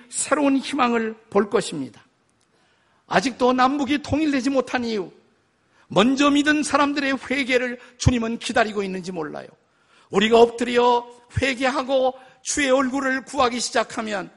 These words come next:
하나님은 남북의 장벽도 무너뜨릴 것입니다.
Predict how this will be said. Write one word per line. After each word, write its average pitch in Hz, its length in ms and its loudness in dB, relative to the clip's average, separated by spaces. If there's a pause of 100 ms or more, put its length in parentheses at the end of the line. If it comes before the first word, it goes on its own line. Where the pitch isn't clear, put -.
(460)
하나님은 151 520 -6 (520)
남북의 202 540 0
장벽도 190 840 -4 (120)
무너뜨릴 156 520 2
것입니다. - 600 -2